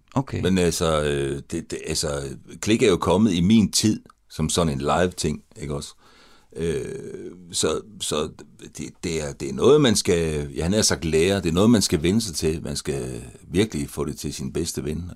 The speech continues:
Speaker 2: altså.
Speaker 1: Ja. Jeg
Speaker 2: Fordi,
Speaker 1: kunne
Speaker 2: øh, fordi der er jo, der er jo ting, altså hvis nu du for eksempel både skal synge kor og lave et fill, og så også, øh, følge klikket, så, så skal man måske lige prøve det et par gange.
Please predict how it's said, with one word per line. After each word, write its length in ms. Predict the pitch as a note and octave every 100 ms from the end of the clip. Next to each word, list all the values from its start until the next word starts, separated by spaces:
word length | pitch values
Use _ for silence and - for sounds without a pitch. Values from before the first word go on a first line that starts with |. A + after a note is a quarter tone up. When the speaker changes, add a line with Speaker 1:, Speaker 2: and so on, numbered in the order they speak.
| -
Speaker 2:
altså. 180 | G#2
Speaker 1:
Ja. 60 | F#2 G2+ - _ _ _ _ _ _ _ _ _ _ _ _ - -
Jeg 80 | C3+
Speaker 2:
Fordi, 160 | - D#2+
Speaker 1:
kunne 60 | D2
Speaker 2:
øh, 280 | C#2+ C#2+
fordi 280 | C2+ D#2+ D#2
der 140 | - D#2+
er 100 | A2 D#3
jo, 60 |
der 100 | A#2 G2+
er 80 | A2
jo 180 | A2 F2+
ting, 260 | - A#2+ -
altså 180 | F2 E2+
hvis 180 | D#2
nu 120 | G2 G#2+
du 60 |
for 220 | - G#2+ A2+
eksempel 380 | - G2 F2+ D#2
både 200 | G2+ A2
skal 160 | -
synge 220 | - E2
kor 300 | D2+ G#2+ F2
og 180 | D#2 D2
lave 300 | D2+ F2 G2+
et 100 | F2
fill, 300 | - F#2 G2 - - - - - _
og 240 | D#2+ D#2+
så 120 | D2 F#2+
også, 360 | E2 E2+ -
øh, 160 | D2 C2
følge 260 | - F2 F2
klikket, 340 | - E2+ D2+
så, 140 | - F2+
så 180 | - -
skal 180 | -
man 80 | F2
måske 180 | D#2 -
lige 140 | F2+ F#2
prøve 240 | F2+ F#2
det 100 | F2
et 60 | D2
par 60 | D2+
gange. 300 | C#2 -